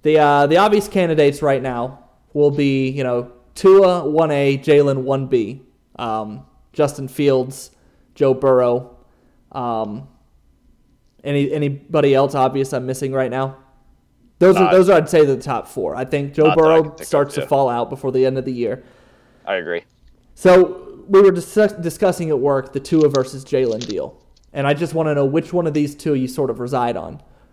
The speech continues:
Speaker 1: right? Is there, will there be more of a Bama bias at the end of the year? So, so here's the thing. Tua gets to the end.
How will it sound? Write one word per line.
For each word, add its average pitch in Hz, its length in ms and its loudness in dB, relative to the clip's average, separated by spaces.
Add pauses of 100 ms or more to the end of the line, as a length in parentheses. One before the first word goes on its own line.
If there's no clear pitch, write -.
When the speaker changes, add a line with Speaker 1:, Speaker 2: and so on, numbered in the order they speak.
Speaker 1:
right? 127 300 -2 (320)
Is 160 160 0
there, 175 180 4
will 175 200 2
there 180 120 2
be 160 140 2
more 170 320 0
of 156 220 -2
a 135 420 0 (880)
Bama 156 480 0
bias 156 500 0
at 151 120 -4
the 139 140 -4
end 151 180 -4
of 147 120 -6
the 139 80 -2
year? - 220 -6
So, - 240 -2 (200)
so 202 180 4
here's 226 220 2
the 160 60 0
thing. 85 300 -8 (1000)
Tua 254 260 2
gets 202 300 2
to 202 80 4
the 180 160 4
end. 110 340 -8